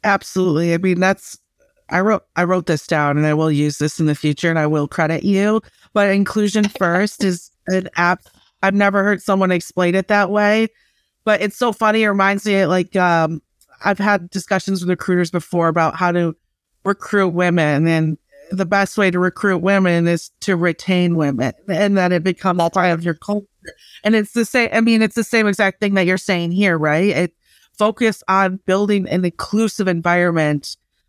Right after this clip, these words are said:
and watch, uh, you know, if we build it, they will come, right? So the same thing here. If we build that inclusive environment, don't be surprised the incredible people that we see apply for these positions as well. So,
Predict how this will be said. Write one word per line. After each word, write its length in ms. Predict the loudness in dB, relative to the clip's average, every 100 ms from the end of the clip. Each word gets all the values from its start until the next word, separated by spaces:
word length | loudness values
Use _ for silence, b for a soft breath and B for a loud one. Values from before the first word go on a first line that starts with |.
| _ -2
and 580 | 0 2 2 2 0 -4 -10 -4
watch, 800 | -2 2 2 0 -4 -14 -14 -6
uh, 160 | -2 -2 -2
you 180 | -2
know, 160 | 0 -2 _ _ _
if 220 | -8 -2
we 80 | -2
build 320 | 0 0 0
it, 140 | 0 0
they 120 | -2
will 160 | -2 -4
come, 380 | -2 0 0
right? 460 | -2 0 0 0 -4
So 260 | -4 -2 -2
the 100 | -4
same 380 | -2 -2 0 -2
thing 300 | -2 -2 0
here. 340 | 0 0 0
If 180 | -4 -2
we 140 | -2
build 380 | -2 -2 -2 0
that 340 | 0 0 -2 -6 b b -4
inclusive 460 | -2 0 -4 -2
environment, 640 | -2 0 0 2 0 -2 -4 _ _ _ -4
don't 180 | -2
be 140 | 0 -2
surprised 680 | -2 -2 0 0 0 -4 B B B
the 100 | -2
incredible 540 | 0 0 0 0 0 -2
people 320 | -4 -2 0
that 160 | 0 0
we 140 | -2
see 260 | -2 0 0
apply 400 | 0 0 0 0
for 160 | 0
these 180 | 0 0
positions 560 | -2 -2 -4 -2 -4 -4
as 180 | -4
well. 280 | -2 0 0
So, 420 | -2 -2 -2 -4